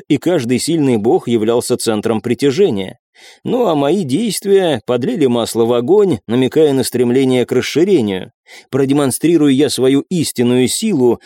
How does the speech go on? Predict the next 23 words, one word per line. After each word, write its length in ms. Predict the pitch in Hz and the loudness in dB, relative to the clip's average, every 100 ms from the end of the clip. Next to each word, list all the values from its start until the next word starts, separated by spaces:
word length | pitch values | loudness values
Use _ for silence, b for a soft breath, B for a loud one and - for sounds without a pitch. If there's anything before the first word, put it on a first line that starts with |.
| b | b
многие 440 | 117 165 208 160 135 | -2 0 0 0 0
бы 120 | 131 | 0
просто 340 | 156 147 156 | -2 -2 -2
склонились 580 | - 135 202 233 127 - | -2 -2 0 0 -2 -2
передо 340 | 127 123 120 | -2 0 0
мной, 380 | 120 120 117 107 b b _ | 0 0 0 -2 b b _
но 160 | 131 165 | -2 0
такого 460 | 131 - 160 127 | -2 0 0 2
рода 300 | 139 147 127 | 0 2 0
вынужденная 680 | 104 160 139 104 123 120 110 | 2 0 0 -2 -2 0 0
верность, 600 | 104 165 156 147 - - | 0 -2 -2 -2 -4 -6
не 120 | 143 131 | -4 -2
подкреплённая 720 | 135 123 123 127 117 117 117 | -2 -2 0 0 0 0 0
печатями 600 | 131 120 123 107 117 120 | -2 0 -2 0 -2 -2
и 40 | |
клятвами, 680 | 117 185 - 175 165 165 127 b b | 0 -2 -2 -2 0 0 -2 b b
не 140 | 139 135 | -2 2
даёт 320 | 131 156 - - | 2 0 -2 -6
никаких 460 | 135 131 - 123 | -2 -2 0 -2
гарантий. 580 | 110 156 214 139 107 104 _ _ _ _ _ _ | 0 0 0 -2 -6 -12 _ _ _ _ _ _
При 160 | 170 170 | -2 2
появлении 640 | 180 156 147 214 180 151 | 2 2 2 0 2 2
Многоликого 920 | 139 143 135 156 226 127 113 110 101 | 2 2 2 0 -2 0 2 2 -2